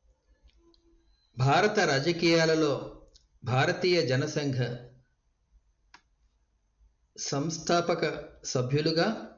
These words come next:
భారతీయ జనసంఘ అధ్యక్షునిగా ఉంటూ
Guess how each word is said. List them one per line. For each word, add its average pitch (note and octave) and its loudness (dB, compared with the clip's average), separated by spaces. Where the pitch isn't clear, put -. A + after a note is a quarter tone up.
భారతీయ E3 4
జనసంఘ D3 0
అధ్యక్షునిగా F3+ 4
ఉంటూ D3+ 0